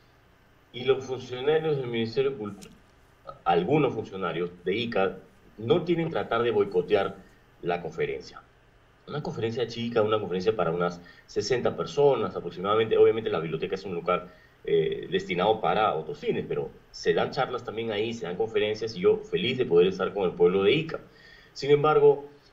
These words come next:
eh, el, el, el propio alcalde de la ciudad de Ica estuvo ahí presente, y llegó con su señora esposa, llegó otra regidora,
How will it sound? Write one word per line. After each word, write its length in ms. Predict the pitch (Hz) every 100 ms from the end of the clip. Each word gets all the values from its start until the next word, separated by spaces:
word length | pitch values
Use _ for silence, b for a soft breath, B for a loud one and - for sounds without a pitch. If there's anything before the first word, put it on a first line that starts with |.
| _ -
eh, 800 | 113 110 110 107 110 117 120 117
el, 40 |
el, 140 | 120 123
el 220 | 117 117
propio 300 | 165 190 165
alcalde 460 | 123 127 139 135
de 100 | 120
la 140 | 98 95
ciudad 340 | - 101 110
de 80 | 113
Ica 160 | 117 110
estuvo 420 | - 131 127 101
ahí 200 | 92 117
presente, 1040 | 117 98 - 127 117 107 90 - 98 - - -
y 300 | 113 98 90
llegó 460 | 87 95 104 104
con 160 | - 110
su 120 | -
señora 260 | 80 76 95
esposa, 440 | - 131 190 127
llegó 200 | 85 80
otra 240 | 95 95 90
regidora, 720 | 80 92 127 147 113 107